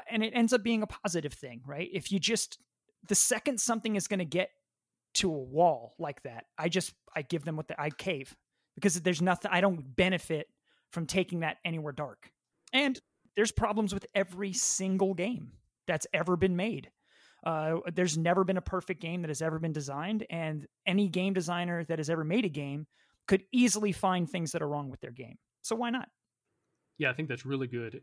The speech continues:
Speaker 2: advice. It's very difficult, especially early on, to not take things personally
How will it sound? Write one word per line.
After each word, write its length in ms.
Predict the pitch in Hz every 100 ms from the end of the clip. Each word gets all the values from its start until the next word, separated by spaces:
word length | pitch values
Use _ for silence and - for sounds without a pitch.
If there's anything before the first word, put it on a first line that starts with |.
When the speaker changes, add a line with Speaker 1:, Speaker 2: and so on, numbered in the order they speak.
| -
Speaker 2:
advice. 540 | 117 120 120 117 -
It's 260 | 208 127 -
very 400 | 160 131 165 214
difficult, 500 | 143 143 151 127 - _ _
especially 280 | - 175 202
early 220 | 156 143
on, 240 | 120 107 107 _ _
to 100 | -
not 240 | 156 160 180
take 200 | 147 139
things 260 | 131 113
personally 640 | - 165 151 143 135 123